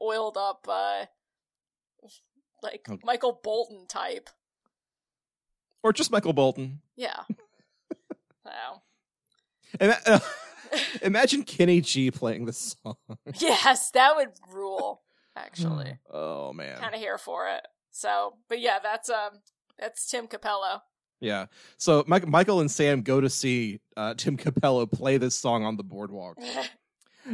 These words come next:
Speaker 2: And that's where Michael sees, uh, what's her name? Star.
Speaker 1: Her name is
Speaker 2: name is
Speaker 1: Star, yes.
Speaker 2: Star. And he sees her and she kinda lures him away from the concert. And then, um, Michael and Sam split up. Sam meets the Frog Brothers. Michael meets,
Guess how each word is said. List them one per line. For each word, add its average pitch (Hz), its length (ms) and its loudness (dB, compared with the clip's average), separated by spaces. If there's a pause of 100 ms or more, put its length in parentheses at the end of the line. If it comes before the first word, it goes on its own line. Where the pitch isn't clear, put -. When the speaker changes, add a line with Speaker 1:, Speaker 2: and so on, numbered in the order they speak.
(100)
Speaker 2:
And 120 180 2
that's 135 220 2
where 151 120 2
Michael 127 340 -2
sees, 120 680 -4 (400)
uh, - 40 -16 (160)
what's 226 180 -2
her - 140 0
name? 110 240 -2
Star. 92 580 0
Speaker 1:
Her - 80 -8
name 123 160 -2
is 135 80 0
Speaker 2:
name - 20 2
is - 100 -2
Speaker 1:
Star, - 180 -4
yes. - 280 -14
Speaker 2:
Star. 113 360 -2
And 113 100 -4
he 135 80 -2
sees 147 300 0
her 127 200 0
and 117 140 -4
she 143 100 -8
kinda 135 220 -4
lures 120 400 -2
him 127 80 -4
away 110 300 -4
from 117 160 -6
the 107 40 -4
concert. 104 600 -10 (640)
And 110 180 0
then, 107 300 0
um, 95 420 -6 (240)
Michael 127 280 0
and 127 100 -2
Sam 120 180 0
split 123 320 -2
up. 127 220 0 (140)
Sam 127 760 2 (420)
meets 120 320 -2
the 127 120 -6
Frog 127 280 2
Brothers. 117 500 0
Michael 113 280 -2
meets, 107 400 -4